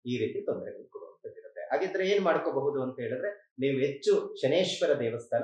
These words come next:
ತಿಂಗಳಿಗೊಂದ್ಸತಿ ಅಮಾವಾಸ್ಯೆ ತಿಥಿ ಅಥವಾ ಪೌರ್ಣಮಿ ತಿಥಿ, ನೋಡಿ ಇವೆರಡೂ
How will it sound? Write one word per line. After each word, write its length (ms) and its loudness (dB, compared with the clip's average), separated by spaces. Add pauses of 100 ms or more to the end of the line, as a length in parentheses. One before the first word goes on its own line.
(160)
ತಿಂಗಳಿಗೊಂದ್ಸತಿ 640 0
ಅಮಾವಾಸ್ಯೆ 580 -2
ತಿಥಿ 240 -4 (300)
ಅಥವಾ 380 4
ಪೌರ್ಣಮಿ 440 8
ತಿಥಿ, 340 -6
ನೋಡಿ 240 -4
ಇವೆರಡೂ 280 0